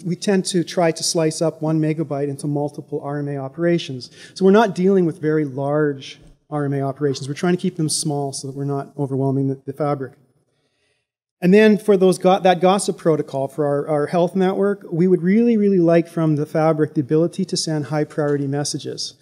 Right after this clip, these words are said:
So these are ones that'll jump ahead of the queue in front of anything else that's going on, even in, in switches.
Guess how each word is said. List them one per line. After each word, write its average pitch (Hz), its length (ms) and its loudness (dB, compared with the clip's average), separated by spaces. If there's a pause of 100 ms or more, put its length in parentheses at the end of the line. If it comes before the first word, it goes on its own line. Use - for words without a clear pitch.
(160)
So 175 100 0
these 196 220 6
are 233 80 4
ones 180 280 4
that'll 160 160 0
jump 160 300 -2
ahead 175 260 -2
of 190 80 2
the 175 80 -2
queue 180 400 2
in 160 240 -2
front 160 300 -2
of 143 60 -10
anything 175 400 2
else 160 180 0
that's 143 140 -14
going 151 280 -2
on, 139 240 -6
even 175 280 0
in, 170 160 0
in 165 120 -2
switches. 151 640 -6